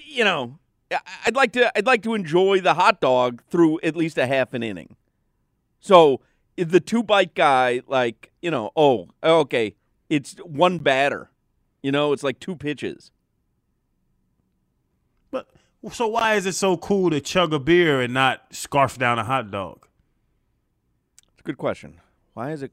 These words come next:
Speaker 1: cool to? 'Cause it's man-, it's considered manly for whatever reason to chug a beer. But
Speaker 2: Yeah, I bet
Speaker 1: conceptually, conceptually, it makes no sense though,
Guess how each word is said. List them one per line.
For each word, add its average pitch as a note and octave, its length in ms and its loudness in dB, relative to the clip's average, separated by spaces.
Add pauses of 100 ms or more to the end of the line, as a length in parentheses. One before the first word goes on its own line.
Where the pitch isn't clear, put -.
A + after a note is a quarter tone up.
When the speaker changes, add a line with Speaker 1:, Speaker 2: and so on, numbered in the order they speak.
Speaker 1:
cool G#2 640 -6
to? G#2+ 180 -14
'Cause C3 160 -8
it's C3+ 160 -6
man-, C#3+ 480 -4
it's C3+ 160 -6
considered D#3 580 -2
manly A2 720 -4
for G2+ 160 -10
whatever F#2+ 380 -6
reason F2+ 360 -10
to E2 100 -12
chug F#2 340 -8
a E2+ 40 -8
beer. F2+ 460 -6 (300)
But - 180 -8
Speaker 2:
Yeah, - 80 0
I - 20 -4
bet - 60 -6 (100)
Speaker 1:
conceptually, D#3+ 560 0
conceptually, C#3+ 760 -4
it F2+ 100 -8
makes G#2+ 240 -10
no F#2 100 -10
sense C3 360 -10
though, C2+ 260 -14